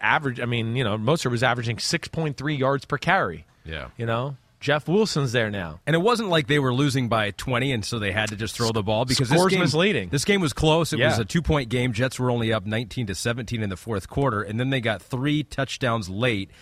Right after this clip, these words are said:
Speaker 2: after a missed field goal, uh, Skylar fumble at the five-yard line, uh, missed fourth down at
Speaker 1: Exactly.
Speaker 2: the thirty. So it was all
Speaker 1: Get,
Speaker 2: short
Speaker 1: that's
Speaker 2: fields at the
Speaker 1: right,
Speaker 2: end of the game.
Speaker 1: right. It's very misleading.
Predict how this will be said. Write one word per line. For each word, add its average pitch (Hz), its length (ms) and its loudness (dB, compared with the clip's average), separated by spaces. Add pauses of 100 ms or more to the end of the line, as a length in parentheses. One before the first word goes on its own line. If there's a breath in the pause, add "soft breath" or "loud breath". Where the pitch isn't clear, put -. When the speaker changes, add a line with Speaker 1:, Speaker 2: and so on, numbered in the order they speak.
(320 loud breath)
Speaker 2:
after 110 280 -2
a 104 60 0
missed 139 280 2
field 143 380 -2
goal, 127 460 2 (280 loud breath)
uh, 85 180 0
Skylar 123 540 2
fumble 127 380 2
at 101 80 -2
the - 80 -8
five-yard 113 840 2
line, 107 480 2
uh, 87 220 -2
missed 113 340 2
fourth 127 360 0
down 110 300 2
at 139 60 2
Speaker 1:
Exactly. 135 340 4
Speaker 2:
the 123 100 4
thirty. 98 140 2
So 90 120 0
it - 20 0
was 131 120 0
all 160 120 4
Speaker 1:
Get, 147 140 2
Speaker 2:
short 131 240 2
Speaker 1:
that's 123 120 -2
Speaker 2:
fields 123 220 4
at 98 60 -4
the 85 40 -6
Speaker 1:
right, 156 120 4
Speaker 2:
end 185 100 2
of 95 60 -2
the 90 80 -6
game. 87 100 0
Speaker 1:
right. 120 240 2
It's 147 240 -2
very 190 460 2
misleading. 113 540 -2